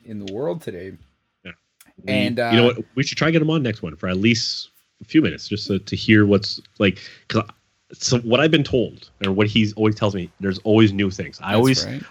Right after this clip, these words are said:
Speaker 2: I think I, like, I like reading these things. I have a Schadenfreude thing about it. I like to go and read, kind of like, "Oh, what are these crazy quacks talk about now?" And, uh, I think I'm up to date with it. And I have been told by this, uh, individual,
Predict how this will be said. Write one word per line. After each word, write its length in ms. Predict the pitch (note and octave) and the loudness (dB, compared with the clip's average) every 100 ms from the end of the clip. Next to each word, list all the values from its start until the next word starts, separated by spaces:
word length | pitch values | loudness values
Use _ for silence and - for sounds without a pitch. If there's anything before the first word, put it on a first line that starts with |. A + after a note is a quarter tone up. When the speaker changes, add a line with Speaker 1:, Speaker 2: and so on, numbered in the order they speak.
| _ A2+ | _ -2
Speaker 2:
I 100 | A#2+ | -2
think 340 | - B2 G#2+ | 0 -2 -2
I, 180 | F#2 G2 G#2+ | -8 -10 -6
like, 180 | G2+ - | -6 -4
I 120 | A2+ | -2
like 380 | A2 G2+ G#2+ - | 0 2 2 0
reading 500 | G2+ F#2+ F#2 F2+ F2 - _ - | 0 2 2 2 -2 -8 _ -4
these 160 | F#2+ | -4
things. 240 | - F2 E2+ | -2 -4 -2
I 60 | |
have 120 | G#2 A2 | 0 2
a 40 | |
Schadenfreude 720 | - - F2 F2+ F2 F#2+ F2 | 0 -2 -2 -2 -2 -4 -4
thing 180 | E2+ F2 | -4 -6
about 240 | E2+ F2 F2 | -2 -2 -2
it. 160 | G2+ - - - - - | -6 -12 -20 -20 -18 -4
I 80 | F2+ | 2
like 160 | G2+ | 2
to 80 | G2 | 2
go 120 | G2 | 2
and 200 | F2+ F2 | 2 -2
read, 480 | E2+ F2+ F#2 F2 - | -6 -2 -2 -4 -8
kind 160 | - F2 | -8 -6
of 100 | - | -6
like, 120 | F2 F#2+ | -6 -2
"Oh, 100 | F2+ | -2
what 340 | E2+ F2+ F2 | 0 -2 -2
are 180 | E2+ D#2+ | -4 -6
these 180 | D#2+ D#2+ | -4 -6
crazy 440 | - F2 E2 E2 | -2 2 2 0
quacks 520 | - - D#2 C#2+ - - - - - | -6 -4 -4 -4 -10 -12 -18 -14 -6
talk 220 | D#2 D2+ | -4 -4
about 180 | - D2 | -8 -6
now?" 220 | D#2 C#2 - - - - | -8 -8 -14 -20 -20 -4
And, 260 | E2+ E2+ E2 | 0 2 2
uh, 160 | D#2 - - | -2 -4 -2
I 160 | G#2+ | 0
think 320 | G2 A#2+ G2+ | 0 0 0
I'm 140 | F#2 E2+ | -2 -6
up 140 | E2+ | -8
to 80 | - | -10
date 200 | F2+ E2 | -12 -12
with 120 | _ E2 | _ -20
it. 120 | - | -12
And 320 | F2+ E2+ E2+ E2 _ _ _ _ _ | -6 -6 -6 -10 _ _ _ _ _
I 120 | D#2+ F2 | -4 -2
have 80 | |
been 120 | G#2 G2+ | -2 0
told 300 | A2 G2+ E2 | 0 0 -2
by 120 | E2 | -10
this, 280 | E2+ - - | -10 -10 -12
uh, 220 | D#2 D2 - - | -12 -14 -18 -12
individual, 580 | F2+ E2 F2+ D#2+ D#2+ | -10 -4 -4 -4 -12